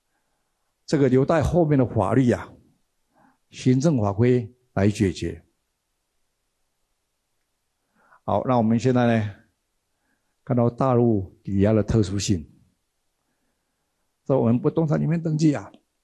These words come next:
最多的是什么？抵押登记，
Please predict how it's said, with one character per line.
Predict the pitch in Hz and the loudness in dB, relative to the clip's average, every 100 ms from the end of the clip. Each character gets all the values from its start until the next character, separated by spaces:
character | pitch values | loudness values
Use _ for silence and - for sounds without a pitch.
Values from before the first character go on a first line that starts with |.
| _ _ _ _ _ _ _ _ | _ _ _ _ _ _ _ _
最 | - 160 | 0 2
多 | 143 131 | 4 2
的 | |
是 | 117 | 4
什 | 120 | 2
么？ | 87 - - _ _ _ _ _ _ _ _ _ _ _ _ _ _ _ _ _ | 0 -10 -18 _ _ _ _ _ _ _ _ _ _ _ _ _ _ _ _ _
抵 | 101 | -6
押 | 98 104 | -4 -2
登 | 107 | -2
记， | 101 107 85 | -2 -4 -6